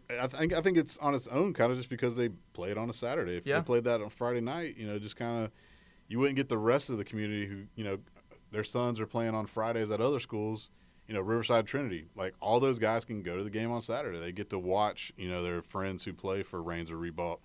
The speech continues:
Speaker 1: or you know, fans of other teams, you know, can get to go to that game on Saturday just 'cause it's on a different day. So I think that's,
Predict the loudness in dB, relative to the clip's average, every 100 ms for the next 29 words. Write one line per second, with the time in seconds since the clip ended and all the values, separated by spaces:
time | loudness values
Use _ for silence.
0 | -16 -20 -20 -10 -6 -4 -6 -10 -16 -10
1 | -10 -8 -6 -4 -4 -2 -2 -2 -4 -12
2 | -6 -2 -2 -4 -6 -4 -4 -4 -8 -8
3 | -6 -4 -4 -6 -6 -6 -2 0 0 0
4 | -4 -4 -4 -2 -2 -2 -6 -12 -20 -20
5 | -20 -20 -20 -8 -4 -2 0 0 0 -4
6 | -4 -6 -4 -4 -4 -2 -4 -4 -4 0
7 | 2 0 -4 -4 -4 0 2 0 -6